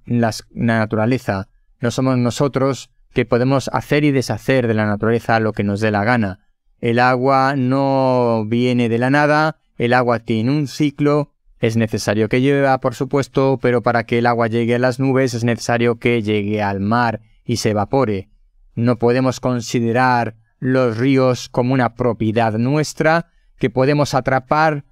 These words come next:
capturar toda su agua y luego esperar que vuelva a llover. Los ríos deben llevar agua. Las presas pueden ser necesarias para beber o para generar electricidad o para tener agua para la agricultura o la ganadería,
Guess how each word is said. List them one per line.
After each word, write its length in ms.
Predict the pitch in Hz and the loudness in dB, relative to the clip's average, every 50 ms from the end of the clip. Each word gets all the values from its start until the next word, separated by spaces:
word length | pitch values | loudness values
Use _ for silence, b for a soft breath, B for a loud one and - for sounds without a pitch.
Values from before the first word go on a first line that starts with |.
| _ | _
capturar 500 | - - 127 - - 139 139 139 135 123 | -4 -4 -4 -2 0 0 2 2 2 0
toda 320 | - - 147 135 139 139 135 | 0 0 0 2 2 2 0
su 240 | - 156 147 151 147 | 2 2 2 4 4
agua 280 | 143 135 131 147 156 | 2 2 2 0 0
y 100 | - 147 | 0 0
luego 220 | 131 131 135 139 139 | 2 2 2 2 0
esperar 720 | - - _ _ - 156 147 139 135 127 131 127 127 - _ _ _ _ _ _ - | -2 -4 _ _ -2 -2 0 2 2 2 2 0 -2 -8 _ _ _ _ _ _ -4
que 260 | - 131 131 127 127 - | 0 0 2 2 0 -2
vuelva 500 | 123 110 113 117 117 113 104 104 101 98 | -2 -2 0 0 0 0 0 0 0 -2
a 40 | 98 | -2
llover. 420 | 95 104 98 101 95 87 - _ _ _ _ _ _ _ - | -2 -2 -2 -2 -2 -4 -6 _ _ _ _ _ _ _ -4
Los 360 | 139 127 139 143 135 127 135 | -2 0 2 0 0 0 0
ríos 480 | 151 175 180 185 196 190 170 - - - - | 0 2 2 2 2 0 -2 -4 -8 -8 -4
deben 340 | - 120 113 131 131 127 113 | -2 0 0 0 0 0 0
llevar 260 | 120 113 117 117 117 | 0 0 0 2 2
agua. 440 | 113 107 92 92 90 85 82 - _ _ _ _ _ _ _ _ _ - - | 0 0 -2 -4 -6 -8 -8 -10 _ _ _ _ _ _ _ _ _ -10 -4
Las 300 | - 117 120 120 - - | -2 0 0 0 -2 -4
presas 460 | - 156 156 160 - - 160 151 - | -2 0 0 0 0 0 -4 -4 -2
pueden 260 | - 139 139 139 131 | -2 -2 -2 -2 -2
ser 220 | - - 151 147 156 | -2 -2 -2 0 0
necesarias 720 | 143 123 - 123 - 165 165 151 131 120 120 117 - - | 0 0 -2 -4 -2 0 0 0 0 0 -2 -2 -4 -2
para 240 | - 113 110 110 107 | -2 -2 -2 0 -2
beber 440 | 113 117 123 151 151 147 147 147 143 | 0 0 0 0 0 0 0 0 0
o 80 | 123 | 0
para 220 | 110 127 117 120 113 | 0 -2 -2 -2 -4
generar 560 | - 123 113 117 117 117 127 127 127 127 123 | -2 -2 -2 -2 0 0 2 2 2 2 0
electricidad 720 | 120 117 117 113 - 120 113 - 135 147 156 160 165 170 | 0 -2 -2 -4 -4 -6 -2 0 2 2 4 4 4 2
o 80 | 156 127 | 2 0
para 200 | 131 127 123 120 | 0 0 0 0
tener 260 | - 123 123 127 123 | 0 0 0 2 2
agua 220 | 123 123 120 123 117 | 0 0 0 0 0
para 200 | 131 127 135 135 | 0 0 2 2
la 80 | 139 | 2
agricultura 720 | 139 131 123 117 - 123 117 110 107 117 113 113 113 113 110 | 2 0 -2 -2 -2 -4 -4 -4 -2 0 0 2 4 4 2
o 60 | 110 | 2
la 120 | 110 107 | 2 0
ganadería, 640 | 101 104 101 101 101 107 117 139 131 110 98 92 | -2 -2 -2 -2 -2 0 2 2 2 2 0 -4